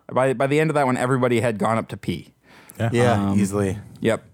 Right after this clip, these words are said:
Speaker 1: Uh, so yeah, we had that. Um, we got, like, hooked up with the Twin Cities Comic Collective, so we had a bunch of awesome creators.
Speaker 2: Mm-hmm.
Speaker 1: Uh, we've had comedians. We've had board game creators.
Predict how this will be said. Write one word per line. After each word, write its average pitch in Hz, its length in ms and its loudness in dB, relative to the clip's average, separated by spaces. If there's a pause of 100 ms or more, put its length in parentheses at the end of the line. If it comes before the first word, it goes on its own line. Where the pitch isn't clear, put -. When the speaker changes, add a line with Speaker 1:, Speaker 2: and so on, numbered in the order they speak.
Speaker 1:
Uh, 110 720 2
so - 140 -2
yeah, 135 180 2
we 107 140 -2
had 113 160 -2
that. - 300 0
Um, 123 440 2 (300)
we 123 120 -2
got, 131 360 0
like, 110 240 0
hooked - 180 -4
up 127 180 -2
with 117 260 0
the 113 260 4
Twin 127 220 0
Cities 117 260 -2
Comic 143 320 -2
Collective, 156 440 -2
so - 80 -4
we 117 60 0
had 120 100 -2
a 113 40 -2
bunch 110 260 -2
of 101 300 -2
awesome 110 320 -2
creators. 139 760 0
Speaker 2:
Mm-hmm. 131 300 -2
Speaker 1:
Uh, 107 160 2
we've 107 200 -2
had 101 340 -2
comedians. 135 1040 2
We've 107 240 -4
had 98 360 -2
board 139 280 2
game 135 260 2
creators. 123 880 0